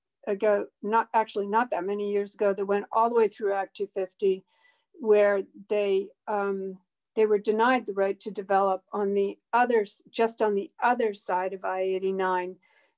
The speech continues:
because of a number of other, um, natural resources issues and, and a general, um, disinclination to allow development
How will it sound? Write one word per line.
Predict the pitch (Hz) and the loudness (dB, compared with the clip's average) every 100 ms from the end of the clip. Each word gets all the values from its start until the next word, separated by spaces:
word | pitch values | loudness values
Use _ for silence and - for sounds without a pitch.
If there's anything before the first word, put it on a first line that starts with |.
| - | -4
because | 214 - 208 202 | -4 0 0 0
of | 202 196 | -2 0
a | |
number | 202 196 202 190 | 2 0 0 0
of | 190 185 | -2 -4
other, | 208 196 202 196 190 - - | -4 -2 -2 -4 -6 -8 -4
um, | 190 190 190 196 _ - - _ _ _ | -4 -4 -6 -10 _ -20 -20 _ _ _
natural | 262 214 214 - 202 | 0 2 2 2 4
resources | 202 202 226 202 196 208 196 196 - - | 2 2 0 0 0 0 0 0 -12 0
issues | 208 196 - 196 190 - - | 0 0 4 4 4 -4 0
and, | 202 202 190 _ _ 202 | 0 0 -4 _ _ 0
and | 196 196 196 - _ | 2 2 0 -8 _
a | 214 196 196 - - - _ | -2 0 -2 -10 -18 -20 _
general, | - 208 214 214 208 196 202 - - | 2 4 4 4 4 4 0 -8 -4
um, | 190 185 180 180 175 _ _ _ _ _ _ _ _ - _ | -2 0 -2 -6 -12 _ _ _ _ _ _ _ _ -20 _
disinclination | 247 262 240 233 208 208 208 208 220 202 | 0 2 0 2 4 6 4 2 -2 -2
to | - 196 196 _ - - - - | 2 2 2 _ -20 -20 -6 0
allow | 208 208 202 | 4 4 2
development | 208 202 202 196 208 202 | -2 -2 -2 -2 -6 -8